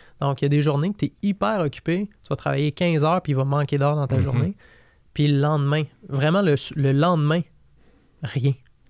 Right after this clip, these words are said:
Speaker 1: Parce que tous tes dossiers ont été soumis. Parce que tout ce que t'avais à faire, fallait que ça soit fait hier. Donc, c'est très difficile à, à gérer ça, mais je pense que ça te force à devenir une meilleure personne puis à, à essayer de comprendre c'est quoi tes émotions, tu sais.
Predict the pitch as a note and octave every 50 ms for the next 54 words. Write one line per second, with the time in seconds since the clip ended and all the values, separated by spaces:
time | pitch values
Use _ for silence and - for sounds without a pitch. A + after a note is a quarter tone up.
0 | _ _ - - C3 - - C#3+ C3+ - - - G#3 F#3 - D3+ C#3 C#3+ C#3 B2+
1 | - D#3 D3 C#3+ B2+ - C#3 - - - C#3 C3+ C#3+ C#3+ - _ - - - -
2 | - C#3 - - _ _ _ - G#3 G#3+ - - D#3 - C#3+ C3+ C#3 C#3 C3+ B2+
3 | - D#3 D#3 E3+ F3+ F3 - - - - - _ _ _ _ _ - - - C3
4 | D3 F3+ F3+ - - - - C3 - - - C3+ - C#3 B2+ - C#3 C3+ C3 C3
5 | - D3 C3+ - - - - - - - D#3 D#3+ D#3+ D3+ - - - - - -
6 | - - - D3+ D3 - - - - F#3+ F#3+ E3 C#3 - - - F3 E3 D3 -
7 | - C#3 C#3 C#3 C3+ C3 C#3+ C#3 C3+ C3 - F#3 G3 - - - D3+ D#3+ F#3+ C4+
8 | D4 - _ _ _ _ _ D3 C#3+ D3+ D3+ - - - - F3 A3 - - -
9 | C3 - - F#3 F#3 - - C#3+ C#3 C#3 C3 C#3 C#3+ D3 C#3 C3+ C#3 C#3+ C#3 -
10 | D3 - - - E3+ F#3+ F3 - D#3 C#3+ C3 C3 D3 - - - C#3 C3 C3 C3
11 | C3 - - D3+ - - G3+ A3+ - - D3+ D3 - - E3+ F3 D#3+ C#3+ - D3
12 | C3+ - C3+ B2 - C#3 C3+ B2+ - - D3+ D3+ D3+ - -